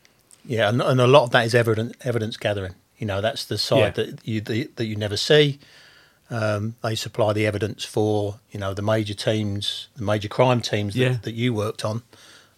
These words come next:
Speaker 1: Um, sort of gave them that additional evidence in relation to, to, um, some of those more covert things that were going on.
Speaker 2: Yeah, absolutely. And if we go back,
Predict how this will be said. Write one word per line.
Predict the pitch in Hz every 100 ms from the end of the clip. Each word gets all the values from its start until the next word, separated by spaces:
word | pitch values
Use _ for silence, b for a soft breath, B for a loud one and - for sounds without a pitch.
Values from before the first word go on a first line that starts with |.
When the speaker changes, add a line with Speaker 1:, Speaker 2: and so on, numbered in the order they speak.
| -
Speaker 1:
Um, | 110 107 107 107 104 -
sort | - - 107
of | - _
gave | - 110 107
them | 110 107 104 -
that | 120 120
additional | 120 - 113 120
evidence | 123 95 104 110
in |
relation | 107 107 104 107
to, | - 101 95 _ b b b b _
to, | - 107 107 127 _ _ _ _ -
um, | 104 98 95 98 110 123 - -
some | - 131
of |
those | 147
more | 143 143
covert | - 147 135 151 -
things | 107 101
that | 101
were | 104
going | 98 98
on. | 95
Speaker 2:
Yeah, | 110
absolutely. | 101 101 - 110 113 104
And | 117 127
if | 117 -
we | 120
go | 127
back, | 110 120 110 -